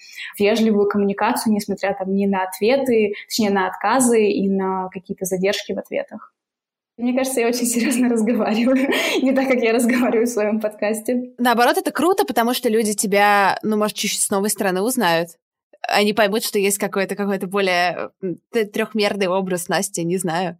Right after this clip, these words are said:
Speaker 2: А ты чувствуешь себя сейчас комфортно, или ты чувствуешь, что ты отстраиваешься такая неестественно серьезная или комфортно серьезная?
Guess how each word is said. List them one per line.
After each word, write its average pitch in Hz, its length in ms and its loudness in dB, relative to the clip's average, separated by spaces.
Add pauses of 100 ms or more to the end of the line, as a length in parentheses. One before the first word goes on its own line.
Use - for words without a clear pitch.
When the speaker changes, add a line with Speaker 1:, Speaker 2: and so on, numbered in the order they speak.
(400)
Speaker 2:
А 180 80 -4
ты 220 100 -4
чувствуешь 262 380 0
себя 233 220 0
сейчас 240 340 0 (300)
комфортно, 277 440 0
или 262 140 2
ты 254 120 -2
чувствуешь, 226 380 -2
что 214 100 -4
ты 208 100 0
отстраиваешься 190 760 0
такая 180 400 0 (140)
неестественно 233 600 0
серьезная 170 640 0
или 226 180 2
комфортно 208 460 0
серьезная? 170 580 -4